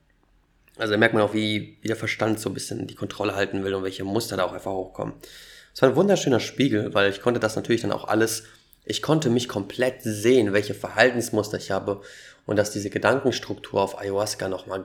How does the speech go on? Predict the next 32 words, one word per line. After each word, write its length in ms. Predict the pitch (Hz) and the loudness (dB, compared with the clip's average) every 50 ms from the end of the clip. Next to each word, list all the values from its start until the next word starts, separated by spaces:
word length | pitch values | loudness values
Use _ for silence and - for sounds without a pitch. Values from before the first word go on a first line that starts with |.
| - - | -10 -12
komplett 1160 | - - 117 120 123 123 117 113 117 113 107 107 - - 110 107 107 107 107 104 107 107 - | -6 0 2 4 4 4 4 4 2 2 0 -4 -6 -4 2 4 4 4 4 2 0 -6 -10
anders 360 | - 98 104 101 98 98 - - | -8 -6 -2 -2 -2 -2 -4 -8
ist. 320 | - 98 - - - - _ _ _ _ _ _ _ _ _ _ _ _ _ _ _ | -10 -10 -12 -12 -14 -18 _ _ _ _ _ _ _ _ _ _ _ _ _ _ _
Wie, 440 | - 110 104 104 104 101 98 98 98 - _ _ _ _ _ _ _ _ _ _ _ _ _ - | -8 -6 -4 -4 -4 -4 -6 -8 -10 -14 _ _ _ _ _ _ _ _ _ _ _ _ _ -12
es 120 | 107 104 | -10 -8
ist, 300 | 110 104 - - - - | -6 -6 -8 -8 -10 -8
kannst, 360 | - 117 117 113 - - - | -4 -2 -2 -2 -2 -6 -10
das 120 | - - - | -12 -12 -6
kann 220 | - 113 113 117 | 0 2 4 4
ich 160 | 113 104 - | 4 2 0
nicht 220 | - 104 104 101 - | -2 -4 -4 -4 -4
in 120 | 107 98 | -4 -2
Worte 200 | 95 98 107 - | 0 0 0 0
beschreiben. 520 | 101 104 - - - 90 85 87 90 85 - _ - - - - - - - - - - - - - - _ _ _ | -4 -6 -8 -8 -6 -6 -6 -6 -8 -10 -12 _ -20 -20 -20 -20 -18 -18 -18 -20 -20 -20 -20 -20 -20 -20 _ _ _
Und 460 | - - 104 101 101 98 98 - - - _ _ _ _ _ _ _ _ - _ _ - | -6 0 0 2 2 0 -2 -4 -8 -10 _ _ _ _ _ _ _ _ -20 _ _ -2
so 100 | - - | 0 2
habe 100 | 120 117 | 2 2
ich 100 | 117 - | 2 4
all 120 | 120 131 | 6 6
diese 200 | 127 120 117 110 | 6 6 4 4
Dinge 240 | 104 110 113 120 113 | 4 6 6 6 6
bemerkt 380 | 107 98 98 98 92 90 - | 6 4 4 2 0 0 -2
für 80 | - 98 | -4 -4
mich 180 | 98 98 95 104 | -4 -4 -4 -6
und 100 | 98 95 | -6 -6
da 140 | 98 101 | -8 -10
habe 60 | 113 - | -12 -14
ich 60 | - - | -12 -12
mir 100 | 110 104 | -12 -10
gedacht, 200 | 104 104 98 - | -10 -10 -12 -12
so, 140 | - - - | -14 -14 -12
Alter, 320 | - - - - - - | -12 -12 -10 -10 -12 -14